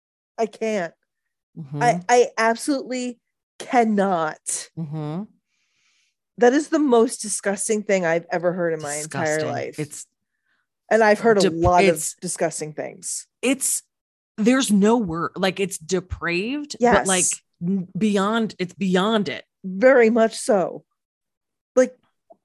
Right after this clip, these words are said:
Speaker 1: I, I, okay, I just, wow.
Speaker 2: I know.
Speaker 1: Just wow.
Speaker 2: Mm-hmm.
Speaker 1: Wow. Okay.
Speaker 2: So the Ripper crew believed that their leader, Gecht,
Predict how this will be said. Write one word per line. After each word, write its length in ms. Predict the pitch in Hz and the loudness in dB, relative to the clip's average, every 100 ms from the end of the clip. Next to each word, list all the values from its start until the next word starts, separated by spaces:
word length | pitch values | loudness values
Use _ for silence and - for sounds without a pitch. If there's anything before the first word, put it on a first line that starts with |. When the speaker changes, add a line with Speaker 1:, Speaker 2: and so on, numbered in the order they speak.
| _ | _
Speaker 1:
I, 60 | 247 _ _ _ _ _ _ _ _ _ _ _ _ _ _ _ _ _ _ | -10 _ _ _ _ _ _ _ _ _ _ _ _ _ _ _ _ _ _
I, 100 | 262 247 _ - | -12 -12 _ -2
okay, 380 | 233 233 226 - | -2 0 -2 0
I 320 | 233 240 240 220 | 4 6 4 2
just, 380 | 254 220 - _ _ _ _ _ _ _ _ - - - _ | 0 0 -4 _ _ _ _ _ _ _ _ -20 -20 -20 _
wow. 280 | 220 190 165 | -4 0 0
Speaker 2:
I 20 | |
know. 260 | 160 175 180 143 | 0 -2 -4 -10
Speaker 1:
Just 380 | - 247 220 214 | -6 -6 -6 -2
wow. 600 | 214 214 214 190 165 156 _ _ _ _ _ - | 0 2 2 2 2 0 _ _ _ _ _ -12
Speaker 2:
Mm-hmm. 360 | 156 175 202 240 - 160 _ _ _ _ _ _ _ | -8 -6 -6 -8 -16 -20 _ _ _ _ _ _ _
Speaker 1:
Wow. 420 | 196 196 175 143 143 - | -4 -2 -4 -8 -14 -6
Okay. 400 | 220 - 208 185 165 _ _ _ _ _ _ | -6 -4 -6 -6 -8 _ _ _ _ _ _
Speaker 2:
So 360 | - 208 196 196 | -2 2 2 0
the 160 | 180 | -2
Ripper 280 | 190 226 320 | 0 0 -2
crew 300 | 311 254 226 | -6 -2 -2
believed 400 | 208 185 180 180 | -2 -8 -8 -8
that 100 | 180 | -10
their 140 | 185 190 | -6 -4
leader, 300 | 175 165 175 | -4 -4 -4
Gecht, 460 | 170 143 147 - | -2 -2 -4 -14